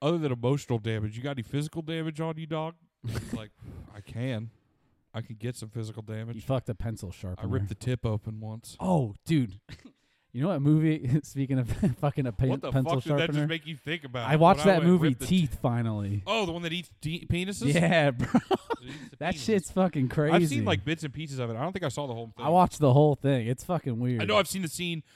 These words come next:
Speaker 1: where she's, like, riding him and he's like, "Ah, ah," and freaks out. Yeah.
Speaker 2: No, it's weird because, like,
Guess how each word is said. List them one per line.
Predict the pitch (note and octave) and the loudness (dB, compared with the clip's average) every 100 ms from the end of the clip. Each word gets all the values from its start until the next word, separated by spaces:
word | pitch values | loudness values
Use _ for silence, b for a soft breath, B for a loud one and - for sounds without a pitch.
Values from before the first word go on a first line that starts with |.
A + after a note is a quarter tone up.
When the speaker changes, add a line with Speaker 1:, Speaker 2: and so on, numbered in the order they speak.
| b | b
Speaker 1:
where | - | -12
she's, | C3+ D3+ | -10 -6
like, | C#3+ | -6
riding | B2+ D3 D#3 | -2 -2 -2
him | C3 | -4
and | B2+ | -8
he's | B2+ | -12
like, | B2+ | -14
"Ah, | - - A4+ F4+ - | -12 -4 0 0 -2
ah," | F4 G#4 G4 F4 - - | -4 -2 -2 -4 -6 -18
and | A2+ | -12
freaks | B2+ A#2 - | -10 -10 -12
out. | G#2+ - | -16 -10
Yeah. | A2+ | 0
Speaker 2:
No, | F3+ D#3+ | 4 4
it's | C3+ | 4
weird | D#3+ F#3 C3+ | 6 6 6
because, | C3 C#3 B2 | 2 2 2
like, | C3+ A#2+ | -2 -4